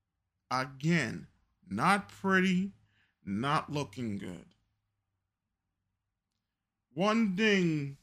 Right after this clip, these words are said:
to mention before we go into the next segment is something that John Michael Greer stated on his Twitter post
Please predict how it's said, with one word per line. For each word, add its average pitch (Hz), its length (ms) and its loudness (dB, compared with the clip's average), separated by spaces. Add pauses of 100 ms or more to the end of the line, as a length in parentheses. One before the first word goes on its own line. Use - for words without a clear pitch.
(360)
to 156 180 0
mention 160 600 0
before 143 500 -6
we 143 300 -6
go 151 340 -6
into 139 240 -6
the 120 160 -6
next 143 640 -4
segment 131 640 -4 (520)
is 98 140 -8
something 185 1000 0
that 143 280 -4 (340)
John 185 420 0
Michael 160 540 -2
Greer 123 640 -6 (260)
stated 165 680 -2 (100)
on 113 200 -4
his 147 360 -8
Twitter 156 400 -4
post 113 720 -6